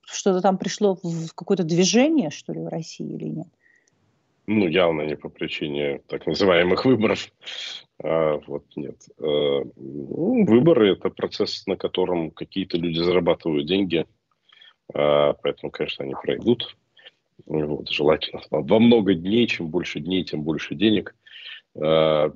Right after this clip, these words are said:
Speaker 2: э, чем больше надрыв избирательной кампании, тем опять-таки же больше денег.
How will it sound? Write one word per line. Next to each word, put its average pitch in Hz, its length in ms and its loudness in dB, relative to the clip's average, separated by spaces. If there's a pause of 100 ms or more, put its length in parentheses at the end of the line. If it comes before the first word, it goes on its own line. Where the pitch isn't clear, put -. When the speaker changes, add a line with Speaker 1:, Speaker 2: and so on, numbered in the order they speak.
(120)
Speaker 2:
э, 76 400 -2
чем 73 220 -8
больше 80 380 -4
надрыв 82 460 -2
избирательной 76 600 -2
кампании, 73 460 -2
тем - 160 -8
опять-таки 107 420 -2
же 95 80 -6
больше 82 380 -4
денег. 73 400 -4